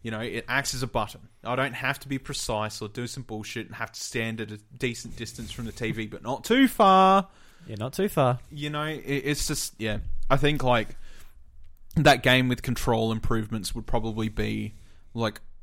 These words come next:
Speaker 1: a much further up their game, maybe another, an extra two points for me, so maybe a six. Um, just because motion controls are frustrating to deal with and they're not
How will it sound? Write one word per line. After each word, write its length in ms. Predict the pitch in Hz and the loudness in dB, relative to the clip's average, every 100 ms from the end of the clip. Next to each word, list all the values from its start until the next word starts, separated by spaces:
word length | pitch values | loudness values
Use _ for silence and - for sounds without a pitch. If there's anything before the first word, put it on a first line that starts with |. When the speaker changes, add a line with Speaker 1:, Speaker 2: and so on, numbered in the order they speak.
| - | -2
Speaker 1:
a 80 | 120 | 0
much 280 | 117 120 - | 0 -2 -4
further 400 | - 117 107 107 | -2 -2 -2 -4
up 180 | - - | -8 -6
their 160 | 110 | -6
game, 360 | 110 113 113 110 | -4 -4 -2 -2
maybe 280 | 110 107 110 | -4 -2 -2
another, 220 | 110 107 | -2 -4
an 180 | 110 120 | -6 -4
extra 280 | 117 113 - | -4 -4 -4
two 220 | - 123 | 2 2
points 480 | 110 - 110 - - | 2 0 -2 -4 -8
for 160 | - 110 | -6 -4
me, 240 | 107 110 | -2 -4
so 160 | - 110 | -2 -2
maybe 240 | 107 104 | -2 -4
a 40 | |
six. 480 | 107 - 113 - - - - - - - - - | -4 -2 -4 -4 -8 -10 -20 -20 -20 -20 -14 -4
Um, 460 | 110 107 107 107 - - - - - - - - - | -2 0 -2 -6 -12 -20 -20 -20 -20 -20 -20 -20 -16
just 260 | - 131 120 | 0 4 4
because 560 | 127 - 113 104 - - - - | 2 2 2 2 -4 -6 -12 -6
motion 320 | 127 120 127 | 0 2 0
controls 420 | 117 - 113 107 | -6 -4 -2 -2
are 40 | - | -4
frustrating 600 | - 104 - 110 101 104 | -2 -2 0 0 0 -4
to 60 | |
deal 220 | 101 113 104 | -4 -4 -2
with 320 | 104 - - - - - - - | -4 -8 -18 -18 -16 -16 -16 -10
and 420 | 98 104 104 107 - | -6 -4 -4 -8 -6
they're 100 | 113 | -4
not 240 | 110 104 | -2 -4